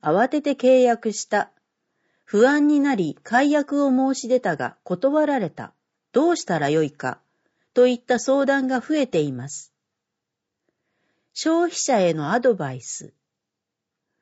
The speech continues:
安易に点検させないようにしましょう。わざと壊し撮影するなど悪質な例もあります。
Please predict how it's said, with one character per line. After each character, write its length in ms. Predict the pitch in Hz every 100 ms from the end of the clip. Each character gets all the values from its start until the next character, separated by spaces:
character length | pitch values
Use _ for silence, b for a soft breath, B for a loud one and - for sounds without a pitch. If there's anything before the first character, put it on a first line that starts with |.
| _ _ _ _
安 300 | - 339 349
易 100 | 254
に 180 | 185 160
点 280 | - 269 285
検 260 | 269 269
さ 160 | 254 214
せ 140 | 302
な 180 | 294 320
い 100 | 311
よ 140 | 302
う 60 | 302
に 120 | 202
し 140 | 170 160
ま 160 | 165
し 160 | 156 170
ょ 380 | 156 135 127 175 _ _ -
う。 40 |
わ 120 | 262
ざ 180 | 339 339
と 140 | 302 208
壊 300 | 196 185 202
し 160 | 175
撮 340 | 151 165 160 262
影 220 | 294 285
す 180 | 277 269
る 100 | 269
な 160 | 226
ど 240 | 165 143 127 b b
悪 340 | 170 - 302
質 240 | - -
な 160 | 302 311
例 240 | 294 302
も 160 | 226 151
あ 80 | 135
り 120 | 135
ま 180 | 135 135
す。 180 | -